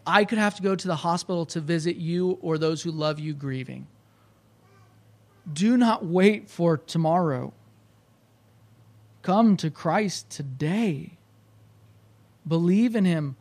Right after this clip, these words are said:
today. Eternity is offered for you on the table today. Why would you wait another minute?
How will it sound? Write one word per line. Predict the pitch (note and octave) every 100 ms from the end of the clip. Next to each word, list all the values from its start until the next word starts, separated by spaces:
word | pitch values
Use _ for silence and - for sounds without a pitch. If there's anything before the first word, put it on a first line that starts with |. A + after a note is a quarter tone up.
| _ _ _ _
today. | - D#3 C3+ E3 F3+ A3 G3 A#2+ C3 D3+ _ _ _ _ _ _ _ _ _ _ _ _ _ _ _ -
Eternity | F3 - D3+ F#3+ A#3+ G3+ F3+
is | E3 -
offered | D#3 G3 G#3+ A#3 E3+
for | - G3 G#3
you | G#3
on | G3+ G#3+
the | G#3
table | G3+ G#3+ A3 A#3
today. | - A3+ F3 G#3 C4 D#4+ C4 B2+ A2+ _ _ _ _ _ _ _ _ _ _
Why | F#3 F3 G#3+ C4+
would | G#3+
you | E3 E3+
wait | D#3+ F3+ E3+ - - _
another | D3+ D3+ C#3+
minute? | C#3+ C#3+ D3 - -